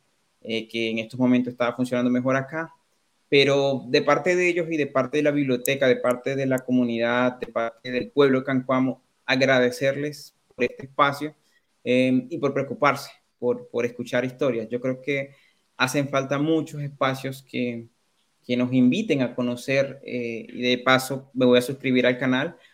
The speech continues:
para estar muy pendiente, porque finalmente este conocimiento es solamente,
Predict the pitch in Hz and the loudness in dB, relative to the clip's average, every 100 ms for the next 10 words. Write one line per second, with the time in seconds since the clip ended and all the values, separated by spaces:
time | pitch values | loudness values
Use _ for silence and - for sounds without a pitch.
0 | - 131 117 120 127 135 139 143 143 143 | 0 2 2 2 0 0 0 0 0 -2
1 | 135 131 127 123 - 120 120 117 131 123 | -4 -4 -4 -6 -8 -6 -4 -4 2 2
2 | 123 143 143 139 143 139 127 135 - 147 | 2 0 -2 -2 -4 -4 -4 -4 -4 -6
3 | 143 135 131 127 131 127 127 131 131 _ | -6 -6 -2 0 0 0 -2 -6 -8 _
4 | _ _ _ - 147 147 143 151 147 143 | _ _ _ -8 -2 0 0 0 -2 -4
5 | 151 147 | -8 -8